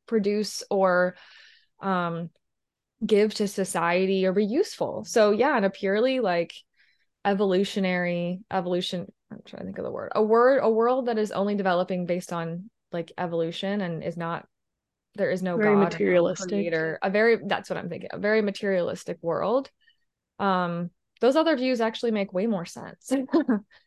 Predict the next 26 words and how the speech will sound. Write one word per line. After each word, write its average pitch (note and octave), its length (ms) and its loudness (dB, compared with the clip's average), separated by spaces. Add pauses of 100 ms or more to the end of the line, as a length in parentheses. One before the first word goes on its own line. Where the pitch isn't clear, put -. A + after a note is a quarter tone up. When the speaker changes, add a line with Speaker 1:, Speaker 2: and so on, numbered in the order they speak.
(140)
Speaker 2:
Right. G3+ 240 -8
Speaker 1:
But F#3+ 280 2
Jesus C4 360 2
came G3 220 4
and F#3 120 0
said, F3 180 0
"No, F3+ 600 -4 (320)
actually, F3+ 580 0
we E3+ 120 -2
should F#3 180 -8
care F3 240 -4
for - 120 -6
everyone. E3+ 680 -2
Life D#3+ 440 -4
is - 160 -10
sacred. F3 480 -2
We F3+ 80 -2
should F3+ 200 -6
care E3+ 180 -4
for F3+ 100 -8
the E3+ 100 -4
poor, E3+ 440 0
the E3 140 -2
sick, D#3 420 -4
the F3+ 80 0
needy." E3 540 -4